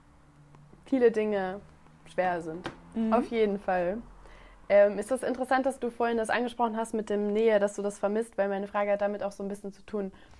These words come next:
Speaker 2: Oh.
Speaker 1: Würdest du lieber <clears throat> jede Person, die du begrüßt, also egal ob fremd oder bekannt oder befreundet oder verwandt,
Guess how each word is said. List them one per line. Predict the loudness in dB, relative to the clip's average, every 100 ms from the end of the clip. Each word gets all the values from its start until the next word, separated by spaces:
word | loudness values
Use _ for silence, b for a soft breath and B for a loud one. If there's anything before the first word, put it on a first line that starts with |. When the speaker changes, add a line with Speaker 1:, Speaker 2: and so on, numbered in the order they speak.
| B B
Speaker 2:
Oh. | -12 -8
Speaker 1:
Würdest | -2 0 -2 -4
du | -6
lieber | -4 0 0 0 -4 -14 _ -20 -20 -20 -20 -20 -20 -20 -10 -4
<clears throat> | -4 -4 2 2 2 -4 b b b b -2
jede | 2 2
Person, | 2 0 0
die | 0
du | -2 -4
begrüßt, | -4 -2 -2 -2 -2
also | -2 -4
egal | 0 0 2
ob | -2 -6
fremd | 0 2 2 -2
oder | -2 -2
bekannt | -4 -4 -4 -2 -4
oder | -4 -4
befreundet | -4 -2 0 0 -2 -6 -6
oder | -8 -6
verwandt, | -2 -2 -2 -4